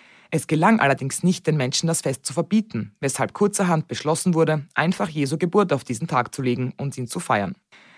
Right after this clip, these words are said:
Wann Jesus tatsächlich geboren wurde, ist bis heute unklar. Nicht einmal das Jahr ist auszumachen. Laut Experten weisen Aufzeichnungen aber darauf hin,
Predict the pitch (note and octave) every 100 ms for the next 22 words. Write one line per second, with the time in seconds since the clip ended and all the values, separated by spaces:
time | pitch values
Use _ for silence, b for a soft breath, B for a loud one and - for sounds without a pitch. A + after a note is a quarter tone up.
0 | b b b b b - A#3 G3+ C#3+ D3
1 | - B2 - A3 G3 E3+ D#3 C#3 C3+ C#3
2 | C#3+ F3+ F#3 - - F3+ D#3 C#3+ - D3+
3 | - A2+ A2 _ b b b F#3+ - F3
4 | E3+ E3+ - C3 C#3+ B2+ - G#2 - A2
5 | G#2+ - G2+ - B B B C#3+ C3+ -
6 | G3 G#3+ - C#3+ B2+ A2+ - F3+ G#3+ -
7 | C3 A#2+ C3+ C3 A2 B2 A#2+ A2+ A#2+ -
8 | E3+ G3+